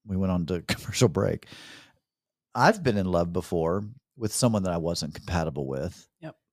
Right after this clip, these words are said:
Speaker 1: You know, when I was dating, there were people that I, when I say love, it's the, the feeling of love. And I
Speaker 2: Mm-hmm.
Speaker 1: know love is a,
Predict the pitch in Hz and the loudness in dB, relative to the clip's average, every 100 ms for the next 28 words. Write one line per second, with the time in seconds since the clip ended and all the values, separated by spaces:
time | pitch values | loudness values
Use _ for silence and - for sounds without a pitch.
0 | - 104 107 113 127 120 87 107 110 113 | -2 2 2 4 4 4 4 4 6 4
1 | 113 110 117 - 95 87 87 90 123 170 | 4 2 0 0 2 4 4 2 6 6
2 | - 131 117 117 104 98 - 104 - 101 | 6 4 8 8 8 4 2 0 2 -2
3 | - 117 110 107 104 95 104 98 98 135 | 2 4 6 6 4 2 4 6 6 4
4 | 156 147 120 117 107 101 | 6 6 8 6 6 0